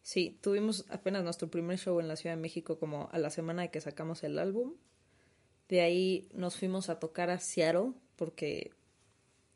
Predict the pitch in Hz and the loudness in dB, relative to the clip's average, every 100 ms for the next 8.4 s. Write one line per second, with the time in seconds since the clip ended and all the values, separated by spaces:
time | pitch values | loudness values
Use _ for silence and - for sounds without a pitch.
0 | _ _ _ - 175 151 156 175 180 185 | _ _ _ 0 0 2 -2 0 0 -2
1 | 151 151 160 175 160 156 - 156 147 165 | -4 -4 -2 -2 -2 -2 -6 -6 -2 -4
2 | 160 151 151 156 156 156 - 151 147 - | -4 -6 -4 -4 -4 -10 -4 -2 -2 -6
3 | - 165 160 - 160 - 160 160 165 165 | -4 -4 -2 -2 -2 -4 -6 -6 -6 -4
4 | 160 151 - 160 156 - - 151 - 160 | -4 -6 -4 -4 -4 -6 -4 -4 -2 -6
5 | - 151 170 165 - - _ - - 262 | -4 -4 -2 -2 -6 -8 _ -8 4 4
6 | 269 - 302 277 208 214 - 247 240 185 | 4 -8 -8 -6 -2 -2 6 8 8 4
7 | 208 208 214 214 226 202 185 175 196 202 | 2 2 2 0 0 0 0 -2 -2 -2
8 | 190 175 165 | 2 2 2